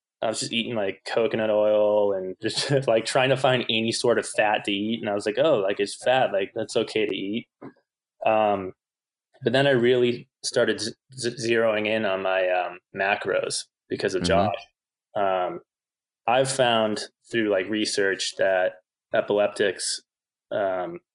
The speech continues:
Speaker 1: are really good with a seventy-five to eighty percent fat macro.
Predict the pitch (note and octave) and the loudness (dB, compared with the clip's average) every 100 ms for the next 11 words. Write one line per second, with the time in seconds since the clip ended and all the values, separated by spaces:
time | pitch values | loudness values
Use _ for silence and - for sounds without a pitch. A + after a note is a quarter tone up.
0 | _ G#2+ G#2 A2+ A2 G#2 G2 F2+ - G#2 | _ 0 2 4 4 4 2 0 2 0
1 | G2 F#2+ G#2 G2 F#2+ F#2 - G2 G2 F#2+ | 0 0 2 4 2 2 -2 -2 -2 -2
2 | F#2+ F#2+ F#2+ - G2 F#2+ G2 - _ _ | -2 -2 -4 -2 2 2 0 -4 _ _
3 | _ _ - G#2+ G#2 B2+ C3+ C3+ | _ _ -2 0 2 2 2 0